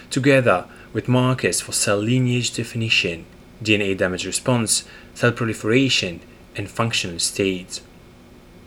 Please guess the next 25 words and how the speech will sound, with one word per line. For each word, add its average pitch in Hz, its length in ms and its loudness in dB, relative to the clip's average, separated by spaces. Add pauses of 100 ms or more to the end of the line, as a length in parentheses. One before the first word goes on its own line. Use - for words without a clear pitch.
(100)
It - 100 -6
was 104 140 2
shown 127 380 4 (240)
that 110 120 -2
cisplatin 127 640 4
was 131 320 4
binding 107 540 -2
to 120 120 -4
collagen 113 460 -4
fibers 120 760 -2 (360)
and 107 300 2
that 98 140 0
stroma-bound 131 840 2
cisplatin 117 680 -2
was 90 160 -2
slowly 117 540 2
released. 117 640 -4 (720)
Also, 117 480 4 (300)
in 123 160 4
gastric 117 400 4
cancer, 113 600 -2 (140)
I 120 240 2
M 117 240 -2
C 101 320 -2
showed 120 480 0